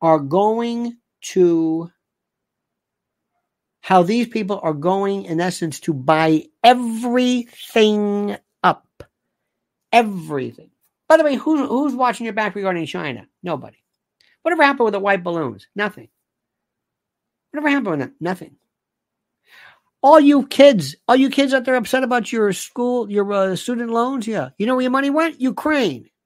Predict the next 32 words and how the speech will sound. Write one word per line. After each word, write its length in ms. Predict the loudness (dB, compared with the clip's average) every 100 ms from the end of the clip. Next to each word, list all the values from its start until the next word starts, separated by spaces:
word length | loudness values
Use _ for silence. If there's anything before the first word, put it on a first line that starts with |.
| _ _ -4
Ask 300 | -2 -2 -2
them 180 | -2
where 100 | 0
your 100 | 0
money 280 | 0 -4 -6
is. 220 | -14 _ -8
Did 100 | -2
it 40 | 0
ever 160 | 0
come 160 | -2 -4
up? 120 | -6 -8
No. 320 | -4 -4 -6 _ _ _ _ _ _ _ _ _ _ _ _
No. 320 | -6 -4 -4 -10 _ _ _ _ _ _ _ _ _ _ _ _ _ _ _
If 140 | -2 2
you 80 | 2
want 140 | 2
to 60 | -2
see 100 | -2
a 40 |
bunch 200 | -2 -2
of 120 | -2
bark-, 300 | 0 -2 -2
barking 320 | -4 -4 -4
dogs, 300 | -4 -4 -8 _ _ _ _ _
they 100 | 2
don't 140 | 4 4
even 140 | 2
tell 140 | 0
you 100 | 0
who 160 | -2 -2
Zelensky 600 | -2 -2 -4 -4 -8 -6
is. 140 | -8